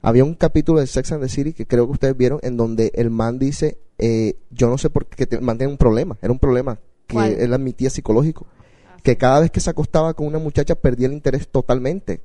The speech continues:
Speaker 1: co-, y se acuesta con Carrie, hacen el amor y él le dice, "Yo tengo un problema psicológico", y Carrie dice, "Sí, ¿cuál es?", y tal, que apenas me acuesto con una muchacha pierdo el interés.
Speaker 2: Ah, mira.
Speaker 1: Así, y se lo dice al lado de la cama. Y fue bien chistoso.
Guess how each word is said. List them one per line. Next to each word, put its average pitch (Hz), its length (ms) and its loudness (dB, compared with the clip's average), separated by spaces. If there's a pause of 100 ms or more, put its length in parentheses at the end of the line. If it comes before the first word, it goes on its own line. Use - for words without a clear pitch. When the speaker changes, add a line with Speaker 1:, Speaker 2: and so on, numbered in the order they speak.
Speaker 1:
co-, 123 140 6
y 127 220 -2
se 123 100 -2
acuesta 117 280 -2
con 139 160 -2
Carrie, 139 400 0 (960)
hacen 127 280 -2
el 139 80 -4
amor 135 340 -4
y 123 120 2
él 120 100 2
le 127 100 2
dice, 139 380 -2 (840)
"Yo 131 140 2
tengo 135 140 0
un 160 60 -6
problema 160 280 0
psicológico", 156 560 -4 (160)
y 127 80 -4
Carrie 120 280 -4
dice, 139 120 -8
"Sí, 160 160 -4
¿cuál 160 220 0
es?", 170 80 -2
y 151 100 -4
tal, 131 220 -4 (280)
que - 100 0
apenas 120 240 0
me 120 60 -4
acuesto 110 280 -6
con 139 100 -6
una 139 40 -6
muchacha 135 240 -6
pierdo 131 200 -2
el 139 60 -6
interés. 131 360 -8 (300)
Speaker 2:
Ah, 294 240 -8
mira. 247 320 -12 (200)
Speaker 1:
Así, 160 460 -4
y 127 60 -8
se 120 140 -4
lo 113 80 -2
dice 117 140 -4
al 139 80 -2
lado 143 120 2
de 139 60 0
la 120 60 -4
cama. 92 300 -6 (100)
Y 110 160 0
fue 123 200 4 (200)
bien 127 220 0
chistoso. 127 460 -2